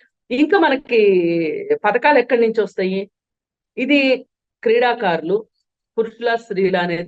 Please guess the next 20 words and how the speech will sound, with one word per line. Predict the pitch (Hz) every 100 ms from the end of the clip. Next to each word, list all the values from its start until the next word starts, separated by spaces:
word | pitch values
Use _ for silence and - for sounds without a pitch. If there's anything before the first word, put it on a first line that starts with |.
| 180
పక్కన | - 170 156
పెట్టండి. | 131 117 120 - _ _ _ _ _ _ _ _ _ _ _ _ _ -
స్త్రీల | 254 262 302 302
పైన | 262 220 220 339 - _ _ _
మరింత | 165 226 302 381 381 330 - - 165 _ _ _ _ _ _ _ _ _ _ _ _
అకృత్యాలు | 196 190 294 - 285 240 202
చేయడానికి | 180 180 165 165 262 -
ఒక | 185 175 190
అవకాశం | 254 277 285 285 254 196
ఉన్న, | 175 196 285 _ _ _ _ _ 120
ఆ, | 143 147 143 175
ఒక | 185 175 170
రంగం | 214 285 - - - - - -
క్రీడా | 196 196 165
రంగం. | 127 123 - _ _ _ _ _ _ _ -
ఎందుకంటే | 220 233 240 220 226
వీళ్ళు | 202 196 233 - _ _ _ _ 196
కోచులతో | 185 185 190 180 175
ఉండాలి, | 170 185 214 220 262 _ _ _ _ _ -
రాత్రనక | 156 185 - 214 196